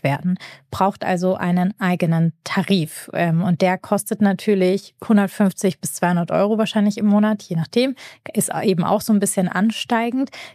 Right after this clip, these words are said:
Den muss ich auf jeden Fall mit einkalkulieren. Das ist ganz, ganz wichtig. Was in der Hinsicht auch nochmal wichtig ist, ist,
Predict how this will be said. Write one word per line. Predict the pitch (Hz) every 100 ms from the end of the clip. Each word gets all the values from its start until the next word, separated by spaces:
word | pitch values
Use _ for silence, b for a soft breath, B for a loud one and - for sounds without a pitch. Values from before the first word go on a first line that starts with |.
| B
Den | 214
muss | 202 202
ich | 214 -
auf | -
jeden | - 196
Fall | - 196
mit | 190 185 - -
einkalkulieren. | 190 - 190 180 - 175 156 175
Das | 202 190
ist | 196 -
ganz, | 175 175
ganz | 170 165 -
wichtig. | 160 - - - - B B B B
Was | 190 -
in | 220 190
der | 185 202
Hinsicht | 233 254 247 220 -
auch | 202 -
nochmal | 185 208 208
wichtig | 202 - 214 -
ist, | 170 294 - - B B -
ist, | 208 214 - - -